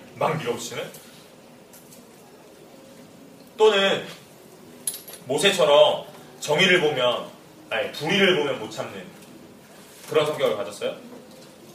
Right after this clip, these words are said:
베드로처럼 막 참을성 없고 조금 급한 성격을 가졌습니까?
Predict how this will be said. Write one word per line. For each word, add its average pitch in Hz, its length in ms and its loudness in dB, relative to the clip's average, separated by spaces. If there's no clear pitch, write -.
베드로처럼 156 880 6
막 - 220 -8
참을성 269 480 6
없고 - 680 -2
조금 233 240 -4
급한 185 340 2
성격을 165 320 0
가졌습니까? - 600 -6